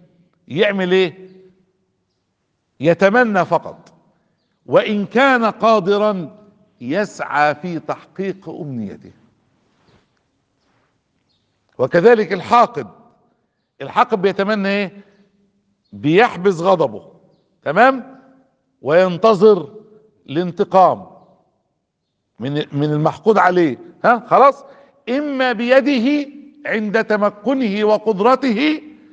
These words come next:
وإما بيد القدر. هو ده الحاقد. الحاقد بيد إيه؟ يتربص إيه؟ الدوائر. لو، ما هو، لو هو قدر يعمل إيه الحاقد؟ وكذلك الحاسد،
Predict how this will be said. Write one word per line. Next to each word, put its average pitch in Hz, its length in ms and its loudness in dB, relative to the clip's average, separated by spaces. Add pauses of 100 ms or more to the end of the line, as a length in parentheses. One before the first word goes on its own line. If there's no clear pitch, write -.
(260)
وإما 208 580 -2
بيد 185 240 0
القدر. 127 380 -4 (1700)
هو 202 100 6
ده 247 80 4
الحاقد. 277 440 0 (520)
الحاقد 208 340 -6
بيد 190 160 0
إيه؟ 196 360 0 (120)
يتربص 196 520 2
إيه؟ 208 240 2 (420)
الدوائر. 185 600 2 (420)
لو، 185 320 -4
ما 175 100 -4
هو، 180 140 0
لو 220 140 2
هو 254 240 4
قدر 233 280 -4
يعمل 226 280 -2
إيه 226 60 0
الحاقد؟ 214 400 0 (640)
وكذلك 226 560 2
الحاسد، 190 460 -4